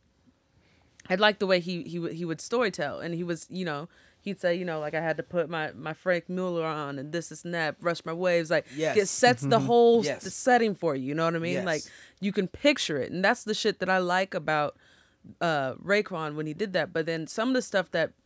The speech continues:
Speaker 1: Meth was saying, the fact that I know Meth m-, more as an actor,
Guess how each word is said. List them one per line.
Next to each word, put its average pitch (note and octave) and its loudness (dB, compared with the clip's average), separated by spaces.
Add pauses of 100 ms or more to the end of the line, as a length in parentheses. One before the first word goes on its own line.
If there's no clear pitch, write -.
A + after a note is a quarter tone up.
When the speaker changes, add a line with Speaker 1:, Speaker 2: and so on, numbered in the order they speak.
(120)
Speaker 1:
Meth A3 0
was F#3+ -4
saying, D#3 -6 (1200)
the G3+ -6
fact B3+ 2
that A#3+ 0
I F#3+ 2
know F#3 2
Meth F3+ 0
m-, E3+ -10
more F#3+ 0
as F3+ 2
an D#3+ -4
actor, G3+ -2